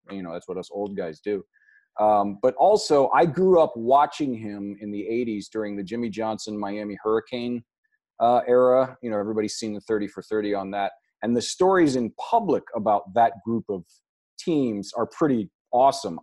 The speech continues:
I would love to sit down and <laughs> hear some of the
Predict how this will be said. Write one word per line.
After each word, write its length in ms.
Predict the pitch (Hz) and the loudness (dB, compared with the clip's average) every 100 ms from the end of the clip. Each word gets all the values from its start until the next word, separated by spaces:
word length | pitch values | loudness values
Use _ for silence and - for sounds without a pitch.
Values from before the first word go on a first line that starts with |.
| 110 | 2
I 120 | 151 | 2
would 220 | 139 110 | 2 0
love 560 | 123 143 160 165 156 - | -4 0 4 6 6 0
to 80 | 127 | -4
sit 220 | - 110 | -4 -4
down 200 | 123 117 | -2 -2
and 140 | 120 - | -4 0
<laughs> 40 | |
hear 300 | 165 135 123 _ _ - _ | 2 2 0 _ _ -20 _
some 300 | - 175 170 | 0 2 4
of 160 | 147 | 2
the 160 | 127 127 | 4 2